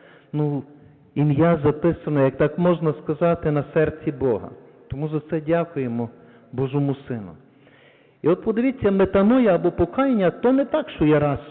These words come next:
висповідався і все, ніби стало, о, знаєте, мені легше стало. Що можна нормально якось пожити, забутися. А нічого,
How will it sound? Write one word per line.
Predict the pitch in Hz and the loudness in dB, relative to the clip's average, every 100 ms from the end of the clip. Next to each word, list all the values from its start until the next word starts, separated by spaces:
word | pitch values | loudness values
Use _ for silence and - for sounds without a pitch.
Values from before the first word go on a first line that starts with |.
| - 131 | -10 -2
висповідався | 175 180 190 185 185 180 185 185 175 | -2 0 -4 -2 -2 -2 0 2 2
і | 170 - 156 151 | 0 -2 -2 -2
все, | - 156 131 | -4 -2 0
ніби | 151 151 | 0 -2
стало, | 143 160 151 135 - | -2 0 0 0 -2
о, | 160 - - 123 | -2 -2 -8 -2
знаєте, | 196 214 | 0 2
мені | 156 170 | 4 4
легше | 190 127 101 - 107 - | 4 2 -2 -8 -14 -14
стало. | 82 82 - _ _ _ _ _ _ _ _ - | -18 -18 -20 _ _ _ _ _ _ _ _ -2
Що | 143 | 2
можна | 147 147 143 | 4 2 2
нормально | 139 139 143 143 123 | 2 2 2 2 2
якось | 120 139 127 - | 0 -2 -2 -2
пожити, | 143 135 127 - 101 107 | 0 2 0 -2 -8 -4
забутися. | 139 147 170 127 - 123 - - - - - - - | -2 2 2 0 -6 -10 -10 -20 -20 -20 -20 -12 -2
А | 156 | 2
нічого, | 190 202 165 | 2 2 0